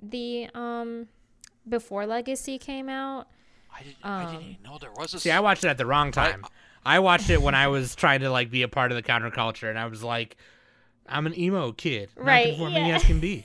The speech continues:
Speaker 3: You'd be
Speaker 1: <laughs>
Speaker 3: nonconforming too if you just like me."
Speaker 1: Yeah, I
Speaker 3: And so then I, I
Speaker 1: definitely
Speaker 3: wanted to, like, I wanted to, like, dive in further into
Speaker 1: Yeah,
Speaker 3: that.
Speaker 1: I, I did not watch this when I, like, again, when I was a teenager and stuff. Like, I, I wasn't even on the spectrum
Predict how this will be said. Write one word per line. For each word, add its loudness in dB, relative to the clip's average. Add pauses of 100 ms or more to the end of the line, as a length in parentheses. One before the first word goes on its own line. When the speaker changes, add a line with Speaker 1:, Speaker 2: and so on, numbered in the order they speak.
(120)
Speaker 3:
You'd 4
be 2
Speaker 1:
<laughs> 4
Speaker 3:
nonconforming 0
too 0
if -4
you -6
just -4
like -4
me." -4
Speaker 1:
Yeah, 2
I 2
Speaker 3:
And 4
so 4
then 4
I, 4
I 8
Speaker 1:
definitely 2
Speaker 3:
wanted 4
to, 4
like, 2
I -2
wanted -2
to, 0
like, -2
dive 0
in -10
further -8
into -10
Speaker 1:
Yeah, 2
Speaker 3:
that. -8
Speaker 1:
I, 6 (320)
I 0
did -4
not -2
watch -6
this -8
when -10
I, -12
like, -12 (140)
again, -12
when -14
I -12
was -12
a -16
teenager -14
and -14
stuff. -12
Like, -12
I, -4 (320)
I 2
wasn't 0
even -4
on -4
the -6
spectrum -8